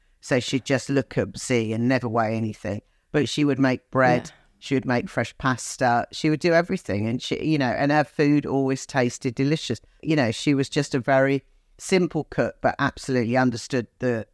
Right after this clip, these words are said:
Speaker 1: the quality of ingredients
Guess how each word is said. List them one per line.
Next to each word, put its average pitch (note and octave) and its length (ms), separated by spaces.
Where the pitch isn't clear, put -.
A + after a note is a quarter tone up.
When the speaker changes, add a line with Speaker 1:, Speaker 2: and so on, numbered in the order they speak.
Speaker 1:
the C#3+ 80
quality F3+ 480
of C3+ 60
ingredients B2 920